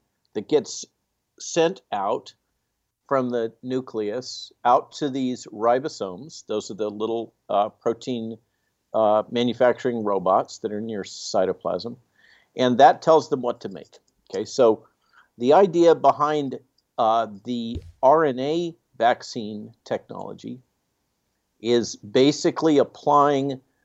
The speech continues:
a gene therapy method, delivery of M R N A. M R N A is the message. It's the ticker tape.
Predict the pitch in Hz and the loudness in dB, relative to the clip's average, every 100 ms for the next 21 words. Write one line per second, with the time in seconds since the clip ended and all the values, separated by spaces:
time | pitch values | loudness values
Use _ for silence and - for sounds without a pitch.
0 | _ _ - 120 113 92 - 135 147 139 | _ _ -6 -2 -2 -4 -2 0 0 4
1 | 151 160 156 131 110 110 98 - 104 135 | 6 6 2 -4 -4 -4 -4 -4 -6 -6
2 | - _ _ _ - 113 127 123 127 127 | -12 _ _ _ 0 4 4 4 4 2
3 | 123 113 110 - - 123 131 123 117 117 | 2 2 2 -2 -6 -4 -2 0 -2 -4
4 | 95 95 110 117 127 135 135 123 127 127 | -8 -10 -8 -4 2 2 2 0 0 -2
5 | 117 131 127 160 - 92 104 107 110 - | -4 -4 -2 -2 -2 -8 -8 -14 -16 -12
6 | - - 175 - - 95 | -8 -6 -4 -4 -6 -10